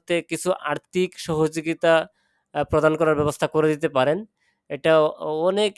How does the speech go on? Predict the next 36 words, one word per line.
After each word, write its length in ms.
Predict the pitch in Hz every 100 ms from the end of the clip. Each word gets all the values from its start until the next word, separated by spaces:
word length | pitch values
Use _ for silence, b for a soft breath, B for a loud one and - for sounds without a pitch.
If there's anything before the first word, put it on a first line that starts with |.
| -
এলাকায় 480 | 180 180 180 185 180
অনেক, 280 | 170 170 160
আ, 300 | - _ - - - 156
গরিব 280 | 151 160 160
অসহায় 340 | 160 - 165 151
ব্যক্তি 320 | 156 - 156
রয়েছেন, 400 | 151 160 165 160 190 - _ _ _ 139
যারা 360 | 135 147 156 151 151
অর্থের 400 | 151 147 - 160
অভাবে, 440 | 156 156 156 -
এ, 60 | 147
চলাফেরা 400 | 151 151 156 160
করতে 220 | 156 160
পারতেছেন 440 | 147 143 147 - 151
না। 120 | 175 - -
এরা 220 | - 151 151
যদি 220 | 156 156
বাৎসরিক 560 | 143 135 - 165 160 160 _ -
একটা 240 | 160 -
অনুদান 360 | 156 170 170 175
চান, 240 | 170 160 185
তাহলে 300 | - 147 143
আপনারা 260 | 139 151 147
যদি 180 | 147
সেখানে 360 | 151 156 151 147
সমাজ 280 | - 151 147
কল্যাণ 200 | - 147
অফিসারের 360 | 143 147 143 151
সাথে 180 | 151 151
যোগাযোগ 340 | 151 165 175
করেন, 240 | - 160 226 b b b b b -
আশা 200 | 156 180
করি 220 | 180 175 165
সে 140 | - 170
একটা 160 | 160 165
অনুদান 380 | 160 170 165